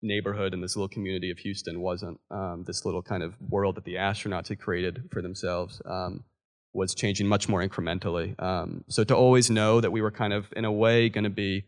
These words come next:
if we were telling a story about sixty-six, you know, in that part of Houston, it was actually probably gonna feel a little more like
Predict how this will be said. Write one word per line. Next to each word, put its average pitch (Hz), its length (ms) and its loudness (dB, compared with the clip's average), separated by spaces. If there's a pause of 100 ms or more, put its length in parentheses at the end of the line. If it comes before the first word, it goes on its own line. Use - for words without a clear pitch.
(300)
if 104 140 -4
we 113 80 2
were 113 100 4
telling 110 340 2
a 101 40 2
story 107 320 4
about 101 180 2
sixty-six, - 840 -2
you 120 100 -4
know, 95 320 0
in 110 200 -2
that 110 240 0 (280)
part 107 220 4
of 101 80 -8
Houston, 110 420 -4
it 104 60 -2
was 101 120 -6
actually 101 260 -2
probably 95 260 -4
gonna 92 140 -8
feel 104 200 -4
a 98 60 -6
little 95 140 -4
more 101 220 -2
like 98 300 -2